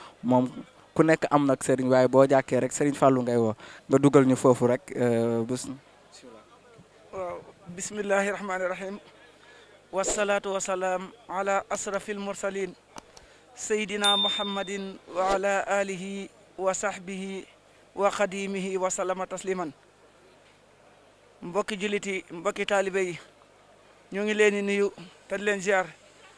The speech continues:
Speaker 2: di ñaanal sahibul fadila Cheikh Mouhamadul Mountakha, suñ borom yàggal ko fi tam ànd ak wér, di ko ñaanal mbooleem xulafaa yi nga xam ne ñoo nekk ci kaw suuf. Noonu lañ koy ñaanalee Serigne Abdul Karim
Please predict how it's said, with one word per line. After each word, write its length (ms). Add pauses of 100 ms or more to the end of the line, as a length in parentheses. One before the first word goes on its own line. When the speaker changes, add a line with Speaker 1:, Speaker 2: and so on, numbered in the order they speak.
(240)
Speaker 2:
di 140
ñaanal 480
sahibul 520
fadila 520
Cheikh 320
Mouhamadul 460
Mountakha, 420 (800)
suñ 220
borom 240
yàggal 280
ko 120
fi 100
tam 160
ànd 180
ak 80
wér, 160 (920)
di 80
ko 100
ñaanal 540
mbooleem 640
xulafaa 600 (280)
yi 140
nga 120
xam 200
ne 300
ñoo 200
nekk 240
ci 80
kaw 160
suuf. 300 (760)
Noonu 200
lañ 180
koy 180
ñaanalee 540 (180)
Serigne 360
Abdul 320
Karim 360